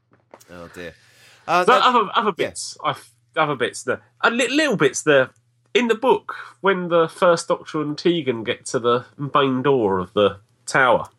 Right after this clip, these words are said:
Speaker 1: Yes, yes.
Speaker 2: It is a bell they ring to open the door.
Speaker 1: Yes.
Speaker 2: And not some silly electronic thing that looks rather odd.
Speaker 1: Yeah, I, I, I
Speaker 2: And it <laughs> look, it just sounds better in the book than it
Speaker 1: It
Speaker 2: did look
Speaker 1: does.
Speaker 2: on screen.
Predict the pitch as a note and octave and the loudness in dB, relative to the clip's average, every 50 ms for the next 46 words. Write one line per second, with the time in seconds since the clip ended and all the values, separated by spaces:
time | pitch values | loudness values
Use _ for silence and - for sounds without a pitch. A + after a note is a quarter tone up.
0 | _ - D#3+ E3+ A2+ - - - - - - A#2 A2+ - - - - - - G3 | _ -4 -4 -4 -4 -4 -8 -14 -14 -14 -12 -10 -10 -10 -10 -14 -8 -2 0 2
1 | G#3+ B3+ D4 C4 - D#3+ - C#3+ A#2 G#2+ G2+ F#2+ - - A2+ G2+ G2 G2 G2+ F2+ | 4 6 4 4 4 2 2 2 4 2 2 0 0 0 0 2 2 0 -2 -2
2 | E2+ F2 - - _ _ _ _ _ _ _ _ _ _ _ - - C#3 B2+ A#2 | -4 -10 -16 -20 _ _ _ _ _ _ _ _ _ _ _ -2 0 0 0 0
3 | - A#2+ A2+ A2+ G#2+ - A#2 A2 G2+ F#2 G2 - _ _ _ _ _ _ _ _ | -2 -6 -6 -6 -4 -4 -2 -2 -2 -4 -4 -8 _ _ _ _ _ _ _ _
4 | _ _ - F#3+ B3 B3+ C#3 - - - - - - - - D#3 E3 E3 E3+ F3 | _ _ -6 -2 -2 -2 -2 -4 -8 -12 -12 -10 -6 -4 -4 -2 0 0 0 0
5 | D3+ - - D3+ D3 D3 - - - D#3+ C#3+ C#3 C3+ C3+ C3+ A#2+ - - - - | 0 -2 -2 -2 -2 -4 -6 -4 -2 -2 0 2 2 2 2 2 0 -2 -4 0
6 | - C3+ B2 A2+ G#2 - - - - _ _ _ - - - - C#3+ C3+ B2+ - | 2 2 2 2 0 -2 -8 -20 -20 _ _ _ -20 -20 -20 -14 -10 -10 -10 -10
7 | - - - E3+ D3 C3 B2 A#2 A#2 A#2+ - B2 B2+ B2+ - - - - - _ | -8 -2 0 2 2 2 2 2 2 2 2 0 -2 -2 -2 -8 -10 -10 -10 _
8 | - B2+ B2 B2+ B2+ B2+ B2 A#2+ A2 G2+ A2+ A#2 G2 G#2+ A2 - C#3 B2+ A2 F#2+ | -12 -6 -2 0 2 4 4 2 2 2 -2 -2 -2 -2 -2 0 2 2 2 0
9 | F2 - - _ _ _ _ _ _ _ _ _ _ _ _ _ _ _ - G#3 | -2 -6 -16 _ _ _ _ _ _ _ _ _ _ _ _ _ _ _ -8 -4
10 | A3 F#3+ - F#3+ G#3+ A3 A3+ - - - D#3 F3+ G3 F#3+ - _ _ - D3 F3+ | -4 -2 2 2 2 2 0 -4 -6 -4 -2 -2 -2 -2 -6 _ _ -4 -2 -2
11 | G3 - - _ - - G#3 - - F3 F3 - - - G#3+ - - - - C4+ | -2 -2 -4 _ -4 -2 -2 -2 -2 -4 -6 -2 0 0 0 0 -4 -4 -4 -4
12 | B3 - - - - - - - - - G#3+ F#3 D3+ _ - F#3 F3+ E3 D3+ C3 | -4 -4 -10 -10 -10 -6 -4 -2 -2 -2 -4 -6 -6 _ 0 0 2 2 0 -2
13 | A#2 A#2 A#2 A#2 A2+ - A#2 A#2 - _ _ - B2+ A2+ - B3+ C#4+ - - C3 | -2 -6 -8 -8 -6 -6 -6 -6 -8 _ _ -10 -10 -8 -6 -8 -8 -6 -2 -2
14 | C3 C4 B3+ B3+ A#3+ E3 B2 C3 B2+ - - - - D#3+ D#3 D3+ B2 - | 0 0 0 0 -2 -2 -4 -4 -8 -12 -12 -8 -4 -2 -2 -2 -2 -6